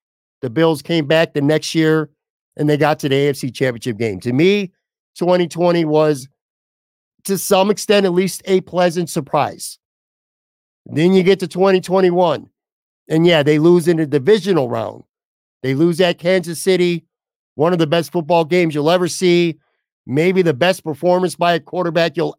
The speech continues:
ever see in a losing le-, a losing effort. And as much as that game hurt and it stung, and to this day it still resonates because of thirteen seconds, there's no way they should have ever lost that game.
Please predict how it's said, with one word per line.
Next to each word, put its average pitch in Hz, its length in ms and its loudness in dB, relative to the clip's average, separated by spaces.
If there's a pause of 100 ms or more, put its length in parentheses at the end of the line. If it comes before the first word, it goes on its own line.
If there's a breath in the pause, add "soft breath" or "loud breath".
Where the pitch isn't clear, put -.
ever 170 240 2
see 180 260 -4
in 170 80 2
a 151 60 0
losing 156 360 0
le-, 156 280 -2
a 151 100 -6
losing 156 320 0
effort. 185 400 -2 (540)
And 165 160 2
as 143 220 0
much 151 300 0
as 170 100 -6
that 165 200 2
game 170 220 2
hurt 165 340 0 (480)
and 139 140 -6
it 117 100 -8
stung, 202 680 -2 (500)
and 143 140 -6
to 170 120 2
this 180 240 0
day 165 240 2
it 190 120 0
still 185 240 -2
resonates 185 440 0
because 160 220 -6
of 147 100 -8
thirteen 175 380 -4
seconds, 175 380 -2
there's 131 140 -6
no 151 120 2
way 170 120 0
they 165 80 0
should 170 140 -2
have 151 80 -2
ever 160 160 0
lost 156 240 0
that 160 200 -4
game. 151 280 -2